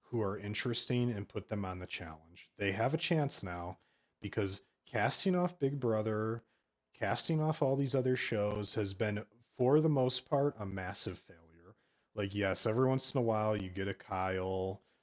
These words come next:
or you get a Bear when he's not too busy raping women.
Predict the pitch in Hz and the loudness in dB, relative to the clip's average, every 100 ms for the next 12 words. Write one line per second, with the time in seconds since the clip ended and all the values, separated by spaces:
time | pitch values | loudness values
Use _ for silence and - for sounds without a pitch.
0 | _ 95 90 90 90 90 90 101 110 104 | _ -6 -2 -2 -2 -4 -2 0 0 0
1 | 101 95 98 98 98 92 92 92 90 98 | 0 0 2 2 0 -2 -6 -6 -6 -6
2 | 95 - 104 98 95 98 95 92 92 98 | -6 -4 -4 -2 -2 -4 -4 -6 -8 -8
3 | 98 92 90 90 90 | -6 -6 -8 -8 -8